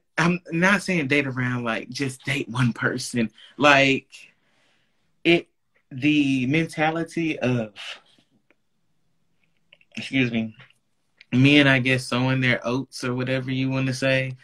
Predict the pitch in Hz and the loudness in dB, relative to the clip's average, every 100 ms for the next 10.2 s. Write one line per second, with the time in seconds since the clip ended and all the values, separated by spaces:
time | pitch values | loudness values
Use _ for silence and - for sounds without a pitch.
0 | - - 180 185 156 143 131 131 131 120 | -12 0 4 4 2 0 0 0 -2 -4
1 | - 160 156 151 - 123 117 120 110 110 | -8 -8 -6 -8 -8 -6 0 2 2 -2
2 | 104 214 - - - _ _ _ - 120 | -8 -14 -16 -20 -20 _ _ _ -8 -2
3 | 131 131 135 127 123 117 123 117 117 117 | 0 2 4 4 4 2 2 2 0 -2
4 | - 107 110 120 123 123 123 120 120 117 | -4 -10 -4 0 2 2 2 2 0 0
5 | 120 123 123 123 120 120 120 113 127 - | -2 -2 -2 0 0 0 -2 -4 -8 -8
6 | 120 - - - 127 - 131 120 127 127 | -16 -18 -20 -6 -6 -4 -2 0 0 0
7 | 117 120 123 120 120 123 _ _ _ _ | 0 2 2 2 2 -2 _ _ _ _
8 | - 127 196 - 185 170 147 151 147 147 | -4 2 2 2 0 2 2 2 4 4
9 | 143 139 147 139 120 117 107 113 110 - | 4 0 -2 -4 -2 -2 -2 -4 -4 -6
10 | - - | -12 -14